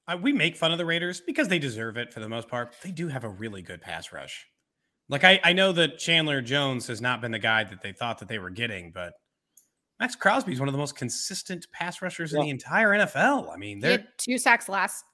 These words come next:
Speaker 3: weekend,
Speaker 1: Yeah,
Speaker 3: week
Speaker 1: he's,
Speaker 3: four.
Speaker 1: he's really good.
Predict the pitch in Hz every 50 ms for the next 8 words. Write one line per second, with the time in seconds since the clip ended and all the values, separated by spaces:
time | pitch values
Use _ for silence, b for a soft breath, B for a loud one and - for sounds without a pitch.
0 | _ - 262 262 262 311 311 311 320 320 320 226 208 _ _ _ _ _ _ _
1 | _ _ - 139 147 151 139 120 113 190 254 285 - 214 240 269 277 - - _
2 | _ _ _ - - 240 285 320 330 302 202 127 107 101 101 104 110 127 180 220
3 | 220 170 143 131 120 - 127 120 123 120 107